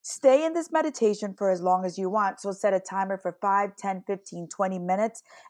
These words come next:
And then when you're done, get a pen and paper and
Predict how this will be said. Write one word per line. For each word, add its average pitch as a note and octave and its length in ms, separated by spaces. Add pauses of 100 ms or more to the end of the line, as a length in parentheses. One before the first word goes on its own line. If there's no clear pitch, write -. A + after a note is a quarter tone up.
And A#3+ 220
then D#4 340
when C4 160
you're A#3+ 120
done, F#3 520 (540)
get A3+ 160
a G#3 60
pen A3+ 280
and B3+ 160
paper G#3 560 (380)
and A3+ 400